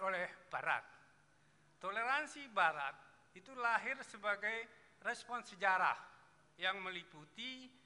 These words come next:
politis, sosial, dan budaya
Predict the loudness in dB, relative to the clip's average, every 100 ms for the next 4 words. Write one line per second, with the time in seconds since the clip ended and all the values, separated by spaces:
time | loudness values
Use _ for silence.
0 | -20 _ -6 -6 -6 -14 -14 -14 -18 -20
1 | -20 -20 -20 -14 -10 -8 2 4 6 2
2 | -4 -20 -20 -4 2 2 2 6 8 8
3 | 6